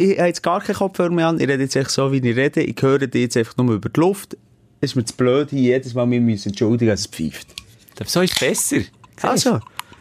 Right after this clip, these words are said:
Speaker 2: Kritik ist auch. Simon, ich meine, es ist ja wirklich eine harte,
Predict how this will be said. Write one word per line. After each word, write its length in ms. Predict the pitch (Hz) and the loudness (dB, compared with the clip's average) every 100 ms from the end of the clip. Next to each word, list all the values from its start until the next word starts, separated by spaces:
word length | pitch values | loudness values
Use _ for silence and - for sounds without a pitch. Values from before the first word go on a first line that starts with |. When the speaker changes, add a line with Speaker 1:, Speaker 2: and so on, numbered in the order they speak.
| - | -10
Speaker 2:
Kritik 440 | - 139 - - | -4 -2 -2 0
ist 160 | 127 107 | 0 0
auch. 340 | 90 82 - - _ _ - - - - | 0 -2 -6 -18 _ _ -20 -20 -20 -8
Simon, 220 | - 151 | 0 2
ich 60 | 151 | 4
meine, 160 | 151 | 2
es 100 | 131 | 0
ist 140 | 143 127 | -4 -2
ja 120 | 127 | -2
wirklich 220 | 127 - | -2 -2
eine 120 | 127 | 2
harte, 500 | 120 120 - - 120 | 2 0 -4 -2 -2